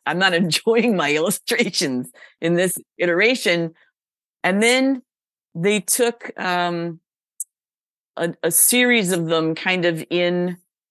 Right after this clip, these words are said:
just in little squares and angled them up the page. And that had movement and felt like, "Oh, that's interesting." And, and someone said, "Oh, it's kind of like a,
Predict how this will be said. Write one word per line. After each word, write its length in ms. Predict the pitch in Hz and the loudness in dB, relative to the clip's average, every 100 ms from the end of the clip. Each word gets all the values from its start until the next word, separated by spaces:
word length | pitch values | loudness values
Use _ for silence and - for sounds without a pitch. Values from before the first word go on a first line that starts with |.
| _ - | _ -6
just 180 | 175 | -6
in 180 | - 180 | -4 -4
little 160 | 175 170 | 0 2
squares 920 | - - 175 160 143 123 151 160 - _ _ _ - | 2 2 0 2 2 0 -2 -6 -10 _ _ _ -8
and 180 | 160 - | -6 -2
angled 360 | 180 208 196 175 | 0 2 2 0
them 160 | 165 | -2
up 160 | 156 - | -2 -6
the 80 | - | -10
page. 680 | 165 139 107 57 - - _ _ _ _ _ _ _ _ _ _ | -6 -4 -4 -6 -10 -14 _ _ _ _ _ _ _ _ _ _
And 160 | 175 190 | -2 2
that 200 | 226 240 | 2 2
had 200 | 233 175 | 0 0
movement 760 | 175 190 185 120 55 - - _ _ _ _ _ _ _ _ - | 2 2 0 -4 -10 -12 -12 _ _ _ _ _ _ _ _ -4
and 300 | 165 165 170 | 0 0 0
felt 300 | - 190 180 | -2 -2 0
like, 280 | 170 165 - | 0 -2 -2
"Oh, 200 | 208 240 | -2 -2
that's 260 | 202 208 - | 0 -2 -2
interesting." 680 | 240 196 - - 120 113 131 _ _ _ - _ _ _ _ - | -4 -6 -6 -6 -6 -8 -12 _ _ _ -20 _ _ _ _ -4
And, 440 | 175 180 180 180 165 - - - _ _ _ _ _ _ | 0 0 0 -2 -4 -10 -20 -20 _ _ _ _ _ _
and 140 | 185 185 | -6 -2
someone 280 | 226 226 | 0 0
said, 160 | 220 214 | 0 0
"Oh, 140 | 214 214 | 2 0
it's 140 | 196 | -2
kind 320 | - 226 226 | -4 -2 0
of 140 | 226 196 | 0 -2
like 280 | 208 202 208 | -2 -2 -2
a, 320 | 196 190 | 0 -2